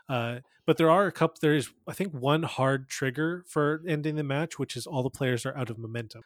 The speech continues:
Um, and it says, like, "When you're ready, announce who's booked to win the match." So I guess, like,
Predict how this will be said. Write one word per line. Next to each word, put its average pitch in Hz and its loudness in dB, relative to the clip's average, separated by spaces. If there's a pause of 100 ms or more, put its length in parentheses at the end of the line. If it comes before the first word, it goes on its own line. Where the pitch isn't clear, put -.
(160)
Um, 117 -4 (340)
and 165 0
it 143 -2
says, 170 0
like, 151 0
"When 165 0
you're 196 0
ready, 160 2
announce 147 -4
who's 160 2
booked - -2
to 127 -10
win 131 -2
the 123 -6
match." 120 -4
So 131 -4
I 135 0
guess, 190 -4
like, 135 -4